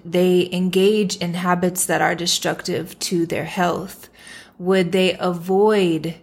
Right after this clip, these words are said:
responsibilities that will bring long-term success and achievement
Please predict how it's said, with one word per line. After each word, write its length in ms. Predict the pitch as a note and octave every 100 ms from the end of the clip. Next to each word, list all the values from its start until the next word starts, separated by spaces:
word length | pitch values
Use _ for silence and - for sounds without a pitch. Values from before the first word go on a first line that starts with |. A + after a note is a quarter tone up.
| _ _ _
responsibilities 1400 | - F#3 F#3 A3 A#3 A#3 G3+ G#3+ A#3 G#3+ G3+ F#3+ F#3 -
that 340 | - F3+ E3+ F3
will 160 | F3+
bring 480 | F3 F#3+ F#3 F#3 F3 E3 _
long-term 1200 | - E3+ F3+ G3 G3+ G3+ - - F#3+ F#3+ F#3 F3+ - _
success 560 | - - F3 - F#3 F#3
and 100 | F3+
achievement 800 | E3 - G#3 G3+ F#3 F3 E3+